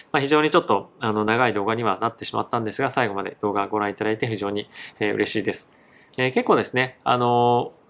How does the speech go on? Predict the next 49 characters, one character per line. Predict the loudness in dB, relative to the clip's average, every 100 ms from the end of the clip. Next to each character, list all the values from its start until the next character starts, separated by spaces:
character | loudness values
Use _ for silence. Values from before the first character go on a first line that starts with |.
| _ -4
ー、 | -2
緊 | 2
急 | 4 4
の | 2
動 | 4 6
画 | 6
を | 6
ち | 2
ょ |
っ |
と | 0
も | -2
う | 0
少 | -2
し、 | 0 -2 -4 -20 -14 -4
え |
ー、 | 0
出 | 2
せ | 2
る | 2
タ | -2
イ |
ミ | -2 -2
ン |
グ | 2
で | 6
は、 | 6 6 -2 _ -6
え | -2
ー、 |
シ | 0
ョ | 0
ー |
ツ | -2 -4
だ | -4
っ | -4
た | -8
り |
と | -4
か、 | 2 2
あ |
と | 4
ラ | 0
イ | 2
ン |
公 | 0 -2
式 | -4 -10 -10
を |
含 | -10 0
め、 | 2 2